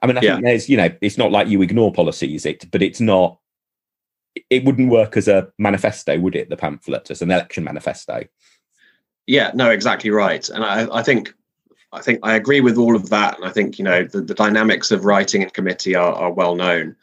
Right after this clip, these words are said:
Speaker 2: I think the other thing is that when you're writing a manifesto or any kind of policy document like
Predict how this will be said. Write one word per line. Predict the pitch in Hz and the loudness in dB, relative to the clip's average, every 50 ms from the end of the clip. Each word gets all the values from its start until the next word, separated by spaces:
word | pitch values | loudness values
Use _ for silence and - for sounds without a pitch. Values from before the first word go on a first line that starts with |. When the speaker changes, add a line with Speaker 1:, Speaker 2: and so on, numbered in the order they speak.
| _ - - _ - | _ -20 -20 _ -6
Speaker 2:
I | 104 - | -4 0
think | 127 143 120 | 0 0 2
the | 104 101 | 2 2
other | 110 110 107 104 | 2 2 2 0
thing | 101 - 101 95 95 | 0 -2 -2 0 0
is | 92 92 - - | 0 -2 -4 -4
that | 98 71 | -4 -2
when | 101 104 107 | 0 0 2
you're | 101 95 | 2 4
writing | 98 101 104 104 104 107 98 | 4 4 2 2 0 0 -2
a | |
manifesto | 95 95 92 90 90 - - 104 110 - - - 98 90 90 - | 0 0 0 -2 -2 -2 -2 -2 -2 -2 -2 0 0 0 0 2
or | - 104 107 107 113 | 2 4 4 4 4
any | 117 117 117 | 2 0 0
kind | - 110 98 95 95 | 0 0 0 0 0
of | 90 - - _ _ _ _ _ _ _ _ - - | -4 -6 -10 _ _ _ _ _ _ _ _ -10 -4
policy | - 127 120 110 - - 101 92 | -2 0 0 0 0 -2 -2 0
document | - 107 - - - 104 98 95 85 - | -2 -2 -2 -4 -6 -6 -4 -4 -4 -6
like | 90 92 90 | -6 -6 -6